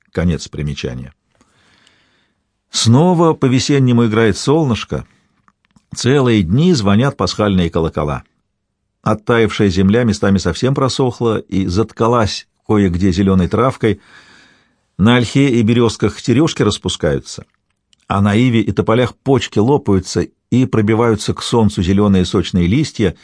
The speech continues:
и хорошо этими листьями пахнет. На лужайках парни и девки яйца крашеные по земле катают, и сладка, и просто так, из рук. Иван сидит у себя в покоях, слушает колокольный гул в Кремле,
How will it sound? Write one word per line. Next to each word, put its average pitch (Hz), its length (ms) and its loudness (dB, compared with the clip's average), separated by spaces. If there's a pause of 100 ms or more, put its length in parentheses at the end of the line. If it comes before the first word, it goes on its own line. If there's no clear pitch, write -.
(760)
и 110 60 -2
хорошо 110 360 0
этими 107 240 2
листьями 107 400 0
пахнет. - 600 -6 (760)
На 90 80 0
лужайках 135 800 -2
парни 123 460 0
и 101 180 -2
девки 117 400 -2
яйца 113 500 0
крашеные 107 520 0
по 104 100 -2
земле 107 260 2
катают, 135 520 -2
и 104 60 0
сладка, 123 600 -2 (300)
и 165 160 -6
просто - 340 -4
так, - 280 -2
из 87 120 0
рук. 135 320 -2 (1400)
Иван 123 280 2
сидит 120 360 0
у 104 40 -2
себя 95 260 0
в 85 60 -12
покоях, 139 680 -2 (1000)
слушает 110 600 0
колокольный 104 560 2
гул 123 280 2
в - 100 -8
Кремле, 139 440 0